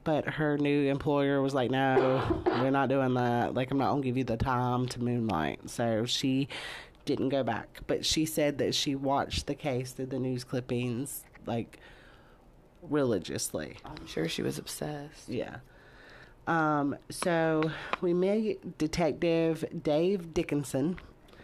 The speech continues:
Speaker 1: who was assigned to the lead investigator, and he had been in homicide for five years, but this was gonna be his first missing persons investigation.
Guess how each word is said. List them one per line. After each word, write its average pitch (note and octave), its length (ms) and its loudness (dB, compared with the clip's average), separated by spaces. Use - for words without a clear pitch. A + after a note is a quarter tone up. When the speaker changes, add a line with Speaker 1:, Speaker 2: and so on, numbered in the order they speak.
Speaker 1:
who E3+ 260 2
was E3 180 2
assigned D3+ 480 2
to D#3 80 -6
the C3+ 140 0
lead C#3+ 260 2
investigator, D3 800 0
and D3+ 140 2
he E3 120 2
had E3 140 2
been D3+ 160 4
in C#3+ 100 2
homicide D#3 640 0
for C#3 100 -8
five C3+ 360 0
years, E2 340 -2
but A#2 160 -6
this E3 220 -2
was F3+ 160 -4
gonna D#3 240 0
be C#3+ 160 0
his D3 240 -4
first C#3 360 -2
missing B2 360 -2
persons G#2 440 -2
investigation. F2+ 920 -6